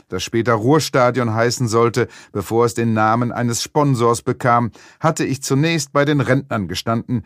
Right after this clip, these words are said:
die halblaut unter ihren Schiebermützen hervormaulten oder mich an einzelgängerischen Tagen in die Ecke verzogen, wo die wenigsten Besucher standen.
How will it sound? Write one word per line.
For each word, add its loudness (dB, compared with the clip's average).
die -4
halblaut 2
unter -2
ihren -2
Schiebermützen -2
hervormaulten 0
oder -2
mich -2
an -4
einzelgängerischen 0
Tagen 0
in -4
die -4
Ecke 0
verzogen, 0
wo -4
die 2
wenigsten 0
Besucher -2
standen. -6